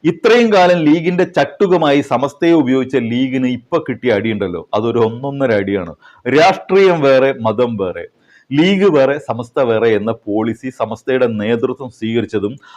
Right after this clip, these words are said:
അവർ സ്വന്തമായി പത്രം തുടങ്ങിയതും ലീഗിനും ചന്ദ്രികക്കും വലിയ ക്ഷീണമാണ് ഉണ്ടാക്കിയത്. ഈ സാഹചര്യത്തിലാണ് ഡോക്ടർ കെ ടി ജലീൽ ലീഗിനെ ചിലത് ഓർമ്മപ്പെടുത്തുന്നത്. തന്റെ Facebook-ൽ കുറിച്ച കുറിപ്പിന്റെ പൂർണ്ണരൂപം ഇങ്ങനെയാണ്. ചരിത്രത്തിൽ നിന്നും പാഠം പഠിക്കാതെ ലീഗ്.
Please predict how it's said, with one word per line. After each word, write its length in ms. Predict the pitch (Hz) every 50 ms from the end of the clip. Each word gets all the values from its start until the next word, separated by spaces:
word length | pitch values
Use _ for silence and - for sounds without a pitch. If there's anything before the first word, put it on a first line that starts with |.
| - -
അവർ 180 | 170 175 196
സ്വന്തമായി 580 | 185 - 175 170 180 196 220 214 185 175 170 170
പത്രം 460 | 165 - 143 135 - - 175 175 170
തുടങ്ങിയതും 600 | 143 139 127 127 127 131 131 127 120 127 123 117
ലീഗിനും 420 | 110 120 131 131 131 147 147 147
ചന്ദ്രികക്കും 580 | - 127 110 113 117 117 120 117 113 - 123 104 98 98
വലിയ 340 | 98 104 107 117 123 131
ക്ഷീണമാണ് 600 | 120 - - - 104 101 107 110 107 98 98 92
ഉണ്ടാക്കിയത്. 420 | 92 90 90 90 85 - 90 80 87 _ 110
ഈ 100 | 117 127
സാഹചര്യത്തിലാണ് 920 | - - 123 117 131 135 127 139 131 143 139 139 135 127 120 117 120 113
ഡോക്ടർ 400 | 107 113 113 - - - 127 123 - -
കെ 80 | 127
ടി 200 | 127 127 - 170
ജലീൽ 340 | 160 120 120 110 110 117 123 - _ _ - - _ -
ലീഗിനെ 380 | 127 135 156 170 160 170 160 147
ചിലത് 320 | - - 120 113 110 107
ഓർമ്മപ്പെടുത്തുന്നത്. 840 | 104 101 101 104 117 113 - 104 87 85 - 87 82 82 80 - - 117
തന്റെ 160 | 127 135 127 - 139
Facebook-ൽ 440 | 139 143 - _ - 160 151 160 156
കുറിച്ച 280 | - 143 123 117 135
കുറിപ്പിന്റെ 480 | 127 - - 113 113 - - 123 117 113
പൂർണ്ണരൂപം 600 | - - 107 110 110 110 98 101 95 98 104 - _ 101
ഇങ്ങനെയാണ്. 440 | 101 101 95 92 85 80 73 - - _ _ _ _ _
ചരിത്രത്തിൽ 680 | - 175 170 180 208 208 - - 214 220 220 208 190
നിന്നും 300 | 170 160 156 151 147 139 - _ -
പാഠം 440 | 127 127 135 139 139 - 156 147 127
പഠിക്കാതെ 560 | 143 127 120 123 117 - 120 113 107 110 107
ലീഗ്. 420 | 101 98 98 104 90 82 90 80